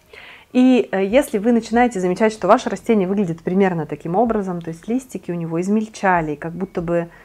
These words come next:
как будто бы стали выглядеть нездоровыми, а рост прекратился, оно выглядит подавленным, вполне возможно, вы забыли о регулярных подкормках. Кормить растения обязательно нужно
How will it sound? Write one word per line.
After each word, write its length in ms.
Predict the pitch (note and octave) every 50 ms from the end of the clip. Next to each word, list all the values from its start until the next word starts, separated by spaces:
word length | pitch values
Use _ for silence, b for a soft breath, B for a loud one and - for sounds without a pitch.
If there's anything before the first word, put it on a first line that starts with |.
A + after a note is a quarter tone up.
| B B B B
как 140 | B F3 F3
будто 260 | F#3+ A3 A3+ - -
бы 100 | G3 F#3+
стали 460 | F3+ - - G3+ G3 G3 G3 F#3 F3 - -
выглядеть 380 | F#3+ F#3+ G3 F#3+ F#3 F3+ F3 -
нездоровыми, 840 | F#3+ F#3+ F#3 F3 F#3+ F#3 F#3 F3+ E3 E3 D#3 D3+ C3 A2+ - - _ - B B B B B B B B
а 200 | B D#3 E3 E3+
рост 340 | - G3 A3 C4+ C4 C4+ -
прекратился, 960 | - A#3 A3+ - A#3 A3+ A3+ - - G3 F3+ E3 D#3+ - - - C#3+ C3 - -
оно 260 | - - F3 G#3+ B3+
выглядит 460 | A#3+ G#3 A3 G#3+ A3+ G3+ F3+ F3 E3
подавленным, 680 | - G#3 G3 F#3 F3+ F3 E3+ E3 D3+ C#3+ C#3+ C3+ - E3 -
вполне 440 | - - - G3 G3+ G#3+ A3+ A#3 G#3
возможно, 680 | E3+ E3 E3 E3+ F3 G#3 C4+ D#4+ D#4 C4+ B3 A3 G3 -
вы 260 | - - A3 B3 C4 A3+
забыли 520 | F#3+ E3 - E3+ G3+ G#3 G3 F3 E3+ - - _
о 100 | E3 E3+
регулярных 480 | E3 D#3 E3 D3+ D#3+ F3 G3 F#3 E3 -
подкормках. 680 | - - - - C#3+ C#3+ - - - - - - - _ _ _ B B B B B B B B
Кормить 380 | B - A3 A#3 D4+ G4+ G4 -
растения 520 | A3+ G3+ - - - B3 D4+ D4+ C#4 A3+
обязательно 640 | F#3 E3+ F3+ E3+ F#3 G3 G#3 A3 G#3+ G#3+ F#3 E3+ D#3+ D#3
нужно 420 | D#3+ F3 G3 G3 F3+ E3 D#3 D#3+